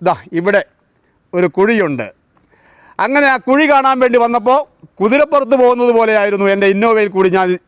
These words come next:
ഇതിൽ യാത്ര ചെയ്തത്. സംസ്ഥാന സർക്കാർ നല്ലൊരു തുക ഇതിനു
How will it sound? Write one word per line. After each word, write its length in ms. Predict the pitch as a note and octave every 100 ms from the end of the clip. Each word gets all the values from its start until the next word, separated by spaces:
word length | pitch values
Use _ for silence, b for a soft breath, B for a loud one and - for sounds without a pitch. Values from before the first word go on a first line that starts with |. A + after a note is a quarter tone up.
| _
ഇതിൽ 120 | F3 F3+ E3
യാത്ര 180 | F3 E3+ C#3+
ചെയ്തത്. 240 | F#2+ E2+ _ _ -
സംസ്ഥാന 340 | G#3+ A#3 D#4+ D4+ C#4+
സർക്കാർ 260 | C4 B3 A3+ - G3
നല്ലൊരു 380 | G#3+ B3+ D4 C#4+ G#3+
തുക 120 | A3+ G#3+ - _ - G3+
ഇതിനു 160 | A#3+